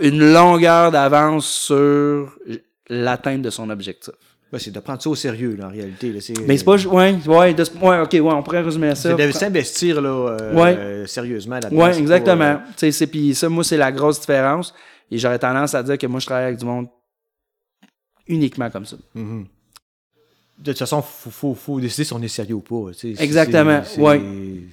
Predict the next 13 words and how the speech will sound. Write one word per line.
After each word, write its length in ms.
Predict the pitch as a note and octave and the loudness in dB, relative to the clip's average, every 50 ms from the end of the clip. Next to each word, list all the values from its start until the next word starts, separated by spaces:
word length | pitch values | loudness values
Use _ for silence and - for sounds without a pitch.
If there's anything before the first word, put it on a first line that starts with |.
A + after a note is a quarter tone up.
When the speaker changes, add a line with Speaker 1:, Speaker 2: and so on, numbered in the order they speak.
| F#2 - - | -20 -20 -20
Speaker 2:
c'est 220 | - F#2 - - | -18 -16 -16 -16
ça. 60 | - - - - - _ _ | -16 -16 -20 -20 -20 _ _
Speaker 1:
Puis, 340 | - A#2+ A#2 A2+ A2+ A2+ A2+ A2 | -10 -8 -6 -4 -4 -2 -2 -2
euh, 380 | A2 A2 A2 A2 G#2+ G#2+ G#2 G2+ | 0 -2 -2 -2 -2 -2 -4 -6
Speaker 2:
Si 60 | - | -8
Speaker 1:
puis 80 | G#2+ A#2 | -12 -10
Speaker 2:
vous 60 | A#2 C3+ | -8 -8
Speaker 1:
là 60 | C#3 | -6
Speaker 2:
prenez 240 | C#3 C#3 B2 A2+ A2+ | -6 -6 -6 -8 -8
un 120 | A#2 A#2 | -10 -8
entraîneur 480 | B2 B2 A#2+ - B2+ B2 A#2+ C3+ C3+ B2+ | -8 -8 -8 -8 -10 -8 -6 -6 -6 -6
prof-, 420 | - A#2+ A#2 _ A#2+ A2 A2 A2 _ | -8 -12 -14 _ -12 -12 -12 -12 _
professionnel, 680 | - A#2 G#2 B2 A2 - A#2+ G2+ G#2 A2+ A#2+ B2 B2 | -14 -10 -10 -10 -8 -8 -8 -8 -8 -8 -6 -6 -8